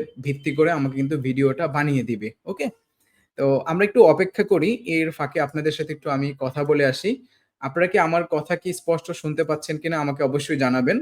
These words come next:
কমেন্ট সেকশন ওপেন আছে। আহ, বিশেষ করে আমি আবারও বলছি, যারা পরে লাইভে যুক্ত হয়েছে, আমাদের কিন্তু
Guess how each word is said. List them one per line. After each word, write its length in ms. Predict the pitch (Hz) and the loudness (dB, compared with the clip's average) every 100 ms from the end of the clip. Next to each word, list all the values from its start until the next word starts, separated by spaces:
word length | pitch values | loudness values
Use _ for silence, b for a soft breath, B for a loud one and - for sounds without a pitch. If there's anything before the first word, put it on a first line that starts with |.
| - _ _ _ _ - | -4 _ _ _ _ -4
কমেন্ট 260 | 151 160 | 0 0
সেকশন 380 | 156 151 - 156 151 | 0 -4 -2 -4 -2
ওপেন 240 | 139 156 147 | 0 0 0
আছে। 260 | 139 185 233 254 - _ _ _ _ _ | -2 -2 -2 -4 -10 _ _ _ _ _
আহ, 220 | 123 123 | -2 0
বিশেষ 260 | 120 147 180 | 0 -2 0
করে 140 | 208 196 | 2 4
আমি 220 | 165 175 | 4 2
আবারও 340 | 165 143 185 214 | 2 4 6 8
বলছি, 300 | 170 156 160 | 6 2 2
যারা 200 | 160 156 | 2 2
পরে 260 | 156 165 165 | 4 4 4
লাইভে 340 | 147 139 139 147 | 4 2 2 0
যুক্ত 240 | 143 139 | -2 -4
হয়েছে, 340 | 160 143 139 202 | -2 -2 -2 -6
আমাদের 340 | 156 147 151 | -4 -4 -6
কিন্তু 320 | 156 170 - | -6 -10 -4